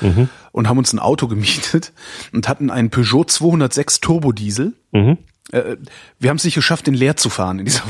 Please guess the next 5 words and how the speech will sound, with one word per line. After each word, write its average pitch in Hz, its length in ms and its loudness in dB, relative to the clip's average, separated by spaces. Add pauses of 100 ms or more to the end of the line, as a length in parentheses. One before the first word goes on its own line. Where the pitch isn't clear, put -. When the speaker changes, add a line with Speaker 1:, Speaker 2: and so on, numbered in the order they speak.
(100)
Speaker 2:
Woche. 147 280 0 (400)
Speaker 1:
<laughs> - 760 -10
Speaker 2:
Für - 180 -2
siebzig - 500 -2
Euro. 127 400 0